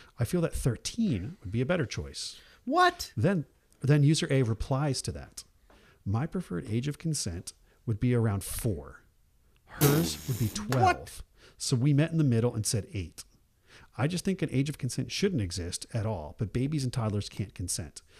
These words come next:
Speaker 1: At school, they can learn about sexuality and consent to form an opinion."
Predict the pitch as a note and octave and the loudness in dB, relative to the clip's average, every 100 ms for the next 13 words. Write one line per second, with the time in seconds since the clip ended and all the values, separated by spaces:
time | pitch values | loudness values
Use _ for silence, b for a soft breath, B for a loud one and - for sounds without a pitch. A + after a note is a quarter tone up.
0 | b A#2+ - - D#3+ C3+ B2 A2 A#2+ G#2+ | b -4 -2 0 0 2 2 0 0 -2
1 | - A#2 A#2+ G#2 G2+ G2 G2 G2+ F2+ - | -2 -2 0 0 0 -2 -4 -4 -6 -8
2 | F2 E2 - F2 D#2 - | -8 -8 -6 -6 -8 -14